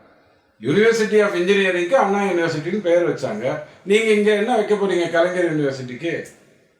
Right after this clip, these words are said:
அதை சொல்லணும் இல்ல? அண்ணாக்கு யூனிவர்சிட்டி இருக்கும்போது கலைஞருக்கு இருக்கக்கூடாதுன்னு கேட்குற மாதிரி கேட்டா நான் என்ன பண்ணுவேன்?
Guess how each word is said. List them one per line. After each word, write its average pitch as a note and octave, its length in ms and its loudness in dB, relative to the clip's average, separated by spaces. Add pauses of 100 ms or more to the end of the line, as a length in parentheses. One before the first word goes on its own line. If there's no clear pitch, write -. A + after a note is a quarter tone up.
அதை F#3+ 280 0
சொல்லணும் A#3 340 2
இல்ல? F3 340 0
அண்ணாக்கு G3+ 320 2
யூனிவர்சிட்டி G#3 440 0
இருக்கும்போது F#3 580 -2
கலைஞருக்கு F#3 420 0
இருக்கக்கூடாதுன்னு E3+ 600 0
கேட்குற E3 160 -2
மாதிரி D#3+ 280 -4
கேட்டா D#3 280 -4
நான் D#3 180 -6
என்ன D3+ 120 -6
பண்ணுவேன்? C3+ 380 -14